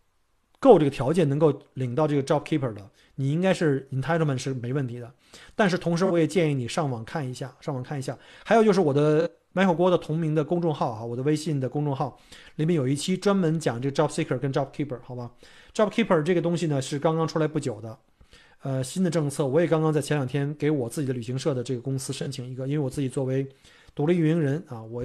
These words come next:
也要拿到每两周一千五的一个补贴，我也已经申请了，还没拿到，目前还在等。嗯，所以这个问题的话呢，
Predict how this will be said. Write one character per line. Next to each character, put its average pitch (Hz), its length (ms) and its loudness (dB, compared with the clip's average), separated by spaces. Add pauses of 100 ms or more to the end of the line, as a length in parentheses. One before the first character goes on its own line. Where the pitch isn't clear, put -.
(140)
也 127 140 -6
要 127 120 -4
拿 127 120 -4
到 139 120 -2
每 123 160 -4
两 131 160 -4
周 131 140 -4
一 135 80 0
千 143 180 -4
五 127 140 -8
的 123 80 -12
一 123 80 -8
个 131 80 -6
补 - 160 -16
贴， 131 260 -10 (360)
我 139 120 -4
也 151 140 2
已 - 20 -2
经 127 140 -4
申 143 160 -4
请 135 160 -8
了， 127 80 -14
还 131 100 -10
没 135 140 -2
拿 127 220 -6
到， 143 260 -8
目 131 100 -10
前 123 160 -12
还 120 80 -12
在 127 80 -6
等。 127 160 -16 (1000)
嗯， 120 100 -16 (320)
所 196 100 4
以 208 60 6
这 269 100 6
个 247 60 6
问 226 100 8
题 165 140 4
的 165 100 4
话 175 120 4
呢， 143 260 0